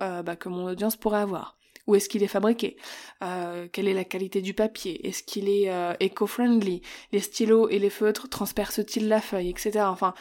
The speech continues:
j'ai vraiment imaginé toutes les questions, euh, qu'un acheteur d'agenda pourrait se poser.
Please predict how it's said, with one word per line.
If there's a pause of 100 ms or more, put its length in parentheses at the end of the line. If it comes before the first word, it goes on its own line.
(260)
j'ai
vraiment (120)
imaginé
toutes
les
questions, (320)
euh,
qu'un
acheteur
d'agenda (140)
pourrait
se
poser.